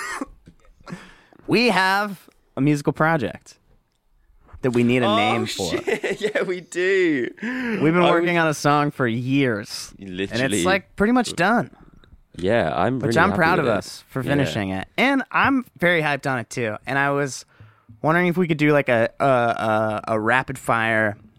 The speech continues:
Speaker 1: brainstorm of names for our artist, for the artist
Speaker 2: Okay.
Speaker 1: name. For our,
Speaker 2: Yeah.
Speaker 1: for our band. Our band. We, let's
Speaker 2: Okay.
Speaker 1: pitch some band names.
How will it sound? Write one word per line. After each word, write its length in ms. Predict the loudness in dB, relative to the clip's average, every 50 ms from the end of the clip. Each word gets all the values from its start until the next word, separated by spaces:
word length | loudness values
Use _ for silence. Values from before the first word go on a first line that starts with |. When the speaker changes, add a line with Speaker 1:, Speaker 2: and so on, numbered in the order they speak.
| _ _ -4
Speaker 1:
brainstorm 580 | -2 0 0 0 -2 -4 -4 -4 -2 -2 -2
of 140 | -2 -2 -2
names 460 | -2 -2 -2 -2 -2 -4 -6 -6 -6
for 160 | -6 -4 -4
our 80 | -2 -2 -4 -4 -4
artist, 380 | -4 -4 -6 -8 -10 -12 -18 -20 -20 _ _ _
for 120 | _ -6 -4
the 100 | -2 -2
artist 380 | 0 0 0 -2 -2 -2 -2
Speaker 2:
Okay. 500 | -2 -2 0 0 0 0 -2 -2 -4 -6 -10 _ _ _ _ _ _ _ _ _
Speaker 1:
name. 140 | -10 -4 -2
For 60 | 0 2
our, 80 | 2
Speaker 2:
Yeah. 200 | 2 0 -2 -2
Speaker 1:
for 120 | 0 2 2
our 80 | 2
band. 380 | 2 2 2 0 0 -4 -8 -16 _ -10
Our 140 | -6 -4 -2
band. 320 | 0 0 0 0 -2 -4
We, 80 | -6 -4
let's 240 | 0 0 2 2 2
Speaker 2:
Okay. 80 | 2
Speaker 1:
pitch 140 | 0 0 0
some 100 | 0 0
band 220 | 2 2 2 2 0
names. 320 | -4 -6 -10 -12 -18 -20